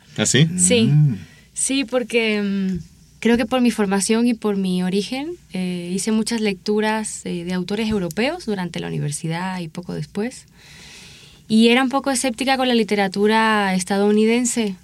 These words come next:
Speaker 2: No sé, durante la carrera mis compañeros estaban locos con Bukowski
Speaker 3: Mm.
Speaker 2: y a mí me parecía un ser despreciable, la verdad.
Speaker 3: <laughs>
Speaker 2: Entonces, cuando descubrí a Cheever, me llevé una sorpresa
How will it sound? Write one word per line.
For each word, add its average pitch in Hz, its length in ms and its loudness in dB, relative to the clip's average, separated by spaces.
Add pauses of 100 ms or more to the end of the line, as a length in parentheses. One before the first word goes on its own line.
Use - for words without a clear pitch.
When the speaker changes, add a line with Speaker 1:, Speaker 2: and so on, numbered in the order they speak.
Speaker 2:
No 202 160 -2
sé, 196 260 -2
durante 160 500 -4
la - 120 -8
carrera 175 400 -4
mis 175 160 -4
compañeros 180 500 -2
estaban 190 320 -2
locos 185 300 -2
con 190 160 -2
Bukowski 185 600 -4 (120)
Speaker 3:
Mm. 214 140 2 (260)
Speaker 2:
y 190 60 -2
a 196 40 2
mí 190 80 4
me 190 120 2
parecía 185 420 2
un 185 80 0
ser 185 180 0
despreciable, 185 800 4
la 165 120 2
verdad. 180 340 6
Speaker 3:
<laughs> - 640 0
Speaker 2:
Entonces, 247 720 2 (100)
cuando 240 400 4
descubrí 226 580 2 (140)
a 262 160 -4
Cheever, 254 640 0
me 220 220 2
llevé 202 260 2
una 208 220 2
sorpresa 190 1000 -2